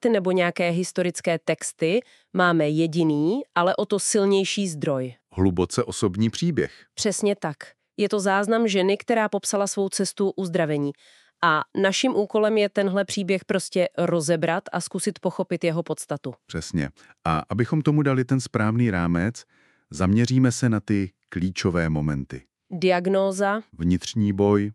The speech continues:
Speaker 1: Způsob, jakým čelila nemoci a, ehm, samozřejmě ten konečný výsledek. Fascinující na tom je,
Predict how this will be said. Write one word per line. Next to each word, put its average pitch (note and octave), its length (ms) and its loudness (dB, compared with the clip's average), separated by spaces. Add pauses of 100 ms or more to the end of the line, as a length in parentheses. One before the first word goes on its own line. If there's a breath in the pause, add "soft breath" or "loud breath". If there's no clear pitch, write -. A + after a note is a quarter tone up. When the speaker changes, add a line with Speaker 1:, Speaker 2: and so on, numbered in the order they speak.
(100)
Speaker 1:
Způsob, C#4 520 -2
jakým A#3 300 0
čelila G#3 380 2
nemoci G#3 560 0 (120)
a, E3+ 500 2
ehm, D#3+ 380 -6
samozřejmě E3+ 560 0
ten D#3 160 -4
konečný E3 520 -2
výsledek. C#3+ 540 -6 (500 soft breath)
Fascinující G3+ 880 0
na F3+ 120 2
tom F#3 220 0
je, F3+ 200 2